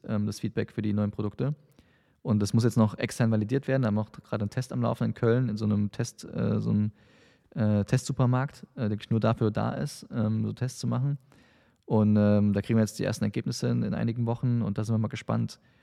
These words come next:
Und natürlich sind wir jetzt gerade natürlich in den Läden und da stimmt eben der Kunde auch ab, ähm, was er von dem Produkt hält. Und das sehen wir dann an den Drehzahlen, ähm, den Abverkaufszahlen. Und da sind wir jetzt einfach saugespannt, wie es, wie sich's entwickelt.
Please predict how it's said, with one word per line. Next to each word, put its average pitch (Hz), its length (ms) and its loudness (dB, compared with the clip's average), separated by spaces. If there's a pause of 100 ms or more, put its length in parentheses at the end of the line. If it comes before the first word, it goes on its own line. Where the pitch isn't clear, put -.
Und 117 120 0
natürlich 120 280 6
sind 123 100 4
wir 120 40 8
jetzt 110 80 2
gerade 117 180 2
natürlich 110 160 -2
in 110 80 -2
den 107 100 0
Läden 147 480 0 (140)
und 113 400 -4 (760)
da 107 360 2 (140)
stimmt 123 260 0
eben 120 120 -2
der 113 100 0
Kunde 123 320 -2
auch 127 100 -6
ab, - 260 -10 (460)
ähm, 107 300 -4
was 104 120 -4
er - 60 -8
von 113 80 -2
dem 104 80 0
Produkt - 300 -10
hält. 117 300 -4
Und - 180 -10
das 104 160 -4
sehen 110 100 0
wir 110 80 0
dann 107 80 0
an 107 100 -4
den 104 120 -2
Drehzahlen, 123 600 -4 (520)
ähm, 107 220 0
den 107 120 0
Abverkaufszahlen. 117 800 -4
Und 104 180 -4
da 101 220 -2
sind - 360 -10
wir - 40 0
jetzt 107 120 -4
einfach 104 180 -6
saugespannt, 110 640 -4
wie 107 80 -6
es, - 240 -12 (420)
wie 127 80 -4
sich's 113 180 -6
entwickelt. 113 480 -2